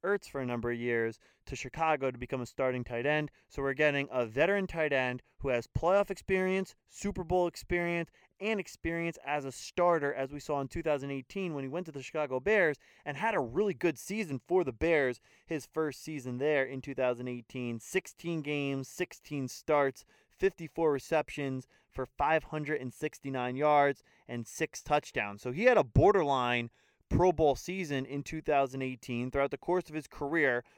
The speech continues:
was never a starter, at least a full-time starter, until two thousand eighteen.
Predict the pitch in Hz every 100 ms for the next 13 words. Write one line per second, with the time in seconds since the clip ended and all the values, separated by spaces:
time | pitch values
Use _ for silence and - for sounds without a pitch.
0 | - 131 156 151 131 120 - - 175 175
1 | 127 120 127 120 113 - 127 - 131 120
2 | - 117 113 117 127 - 127 120 110 113
3 | 113 107 120 113 107